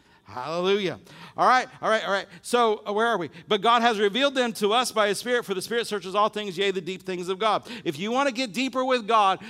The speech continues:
you're gonna have to lean, you're gonna have to lean on and yield to the revealer, the Holy Ghost. And you have to do that from the beginning. All right?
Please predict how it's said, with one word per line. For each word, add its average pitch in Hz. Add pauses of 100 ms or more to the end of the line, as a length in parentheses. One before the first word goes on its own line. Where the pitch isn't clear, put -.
you're 196
gonna 220
have 208
to 190
lean, 190
you're 208
gonna 214
have 214
to 208
lean 262
on 185 (200)
and 208
yield 247
to 196
the 190
revealer, 185 (640)
the 160
Holy 175
Ghost. 151 (1500)
And 156
you 190
have 190
to 156
do 208
that 202
from 185
the 175
beginning. 180 (960)
All 143
right? 190